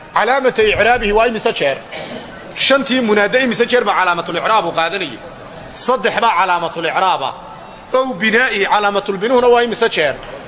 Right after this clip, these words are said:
Waa laba. Waa mufrad calam iyo nakiro maqsuuda calaamatul bina u baahan. Saddexda kalena calaamatul icraab bay u baahan yihiin. Ar-rabbal kawni, koonkan rabbigiisiiyow, maa acdama qudrataka, alla awooddaadu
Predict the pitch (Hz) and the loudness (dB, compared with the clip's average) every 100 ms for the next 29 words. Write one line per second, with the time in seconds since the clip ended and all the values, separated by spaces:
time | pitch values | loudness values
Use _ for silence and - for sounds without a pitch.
0 | - 202 208 214 202 185 214 262 233 226 | -2 2 4 4 2 2 2 0 0 2
1 | 247 240 240 214 226 233 208 214 220 190 | 2 2 0 0 2 0 0 -4 0 2
2 | 170 156 156 156 165 208 175 135 127 - | 2 0 -4 -4 0 0 2 0 -2 -8
3 | - - - 254 226 208 202 202 226 190 | -14 -4 0 2 2 2 2 2 2 2
4 | 196 180 175 180 151 214 190 196 165 156 | 2 0 -2 -2 0 0 0 -4 -2 -2
5 | 156 131 113 92 - - - - - - | -2 -6 -12 -14 -18 -18 -18 -18 -18 -18
6 | - - - - - 208 202 214 175 254 | -18 -18 -18 -14 -2 0 2 2 2 2
7 | 240 240 240 226 - 240 214 226 190 240 | 4 2 2 2 2 0 2 -2 2 0
8 | 190 208 226 196 - 220 220 196 147 135 | 0 -4 -2 -2 0 2 4 4 2 -4
9 | - - - - - 160 214 214 180 190 | -16 -20 -18 -14 -6 0 2 4 2 2
10 | 208 185 156 190 170 156 160 143 151 202 | 2 0 0 -2 0 -2 -2 -2 0 2
11 | 208 208 208 233 233 190 175 | 2 2 4 4 4 0 0